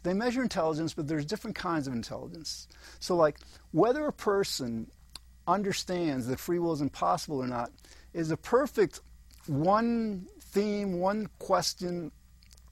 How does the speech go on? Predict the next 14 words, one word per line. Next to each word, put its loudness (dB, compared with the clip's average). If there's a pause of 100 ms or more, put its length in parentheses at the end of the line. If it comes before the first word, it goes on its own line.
intelligence 2
test -4 (240)
that 2
measures 0
critical 2 (160)
analysis, 4
how 8
a 8
person 2
can 0
think, -2
not 2
a 2
person, 0